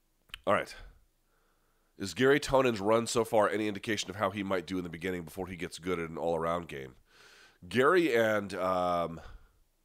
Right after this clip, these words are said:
Gary and Gordon have very different games in the sense that they follow a similar Danaher blueprint.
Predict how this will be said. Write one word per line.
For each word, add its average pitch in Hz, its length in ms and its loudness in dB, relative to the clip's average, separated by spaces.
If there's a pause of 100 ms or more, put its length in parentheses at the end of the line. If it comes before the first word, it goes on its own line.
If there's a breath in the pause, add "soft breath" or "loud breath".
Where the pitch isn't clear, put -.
(720)
Gary 127 380 0
and 104 240 0
Gordon 104 300 2
have 92 180 -6
very 90 340 -2
different 82 320 -10
games 85 460 -8
in 104 100 -6
the 95 60 -8
sense 104 300 0
that 92 160 -2
they 95 100 -4
follow 120 460 2
a 90 80 -6
similar 104 340 -2
Danaher 90 440 -4
blueprint. 92 480 -2